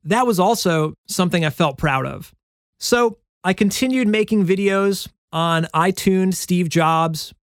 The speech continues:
on and off until the fall of twenty fifteen. And what do you know? That's right before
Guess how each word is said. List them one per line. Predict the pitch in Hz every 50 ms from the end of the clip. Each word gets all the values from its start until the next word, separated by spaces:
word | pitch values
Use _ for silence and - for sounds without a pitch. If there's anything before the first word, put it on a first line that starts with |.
| _
on | - 180 202 208
and | 196
off | 185 185 190 196 202 - - - - _ -
until | 165 170 170 - - 180 175 175 170 170 165 160 - _ _ -
the | 139
fall | - - 175 180 185 185 190 185
of | 170 165 160 156 147 - - -
twenty | - - 185 175 185 185
fifteen. | - - 175 160 - - - 170 165 185 220 240 - _ _ _ _ _ _
And | 147 143 147 175 190 180 - _ _
what | - 160 151 165 170
do | 175
you | 175 170
know? | 175 170 170 185 220 254 - _ _
That's | - 151 151 156 - - - - _ _ _ _ _ -
right | 151 185 214 214
before | - 165 - - 160 160 196 233 262 -